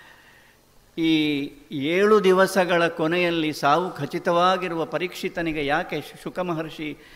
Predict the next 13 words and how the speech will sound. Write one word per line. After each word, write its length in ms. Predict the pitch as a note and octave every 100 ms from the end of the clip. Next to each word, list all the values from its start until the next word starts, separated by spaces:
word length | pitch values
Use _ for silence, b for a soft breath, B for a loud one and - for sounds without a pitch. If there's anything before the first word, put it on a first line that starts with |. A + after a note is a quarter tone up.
| B
ಸೃಷ್ಟಿಯ 420 | - F3+ F3 A3 A3
ಕಥನ 340 | A3 E3+ G3
ಹೇಳ್ತಾನೆ 440 | F3+ E3 E3 E3 D3
ಅಂದರೆ 180 | D#3+ E3+
ಈ 140 | D#3+
ಕಾರಣಕ್ಕೋಸ್ಕರ 720 | F3+ F3 E3 D#3+ C3+ C3 E3
ಹೇಳ್ತಾನೆ, 380 | D#3 C3+ C#3 A#2 - B E3
ನೀನು 200 | E3+ F#3 F#3
ಪ್ರೇಕ್ಷಕ 480 | F#3+ G#3+ - F#3+ D#3
ಅಂತ, 220 | B2+ B2+
ನೀನು 220 | D#3 D3
ಪಾತ್ರಧಾರಿ 540 | C#3+ D3+ D#3+ D3 C3+ C#3
ಅಲ್ಲ. 160 | B2